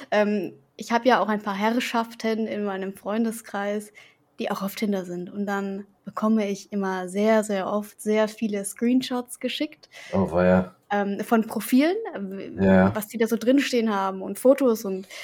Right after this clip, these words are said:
Speaker 1: wie dann die Gespräche ablaufen. Und ich muss sagen, ich bin, <laughs>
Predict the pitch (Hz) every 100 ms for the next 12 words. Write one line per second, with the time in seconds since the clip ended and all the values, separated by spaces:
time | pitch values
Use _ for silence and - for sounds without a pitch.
0 | - - 196 196 214 208 208 226 - -
1 | 226 262 190 196 202 196 202 202 226 233
2 | - - - - 330 - 254 302 311 -
3 | - 294 302 302 - _ _ _ _ _
4 | 254 - 277 277 277 - - 262 - -